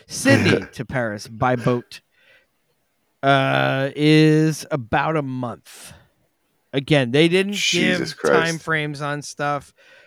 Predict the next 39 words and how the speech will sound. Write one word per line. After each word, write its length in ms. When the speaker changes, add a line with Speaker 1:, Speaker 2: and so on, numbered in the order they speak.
Speaker 1:
but 160
Speaker 2:
Yeah. 200
Speaker 1:
it 80
was 260
an 100
open 320
top 280
boat. 420
It 100
was 300
motor 480
powered. 540
They 140
don't 200
explain 480
why 160
it's 180
motor 360
powered. 480
Oh, 160
Speaker 2:
It 140
just 180
had 160
one 280
Speaker 1:
<clears throat> 20
Speaker 2:
stack 640
in 440
the 60
Speaker 1:
Yeah, 180
Speaker 2:
middle, 120
Speaker 1:
it 20
was, 180
Speaker 2:
right? 120
That 100
Speaker 1:
it 60
was, 180
Speaker 2:
was 160
Speaker 1:
it 160
looked 400